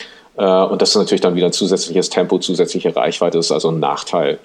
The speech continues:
Aus dem Grund gibt's im eins dreiunddreißig überhaupt keine Angriffe zu den Beinen. Außerdem sehen wir dort diese ganz typische Haltung, bei der man relativ, äh,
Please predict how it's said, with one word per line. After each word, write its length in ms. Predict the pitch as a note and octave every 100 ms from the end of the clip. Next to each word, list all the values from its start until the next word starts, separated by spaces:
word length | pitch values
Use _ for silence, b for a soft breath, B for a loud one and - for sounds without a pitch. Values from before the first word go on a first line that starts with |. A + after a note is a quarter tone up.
| _ _ _ - -
Aus 260 | - A#2+
dem 180 | A2+ A2
Grund 220 | - A2
gibt's 180 | B2+ A#2+
im 120 | A2
eins 220 | F#2+ G#2+
dreiunddreißig 540 | - G2 G2 F2+ G2 G2
überhaupt 280 | F#2+ F2 -
keine 280 | F#2 E2+
Angriffe 360 | E2+ F#2+ G2+ F2+
zu 100 | -
den 160 | E2+ E2+
Beinen. 300 | D#2+ G2 G#2
Außerdem 400 | - A2 A2 G#2+ B B B B
sehen 260 | - A2 A2+
wir 120 | A#2
dort 340 | A2 A2 A#2 A#2
diese 260 | G#2+ G#2+
ganz 240 | G#2 G#2+ -
typische 500 | - A2+ A#2+ G#2 -
Haltung, 440 | F#2 A#2 A#2+ A#2
bei 420 | - G2+ F#2+ F#2 E2
der 720 | F#2+ G2 G2 F#2+ F2+ - F#2+
man 240 | F2+ F2+ F2
relativ, 960 | - - F#2 A#2+ A2+ - G#2+ G2+ -
äh, 440 | G#2 G2+ F#2 F2+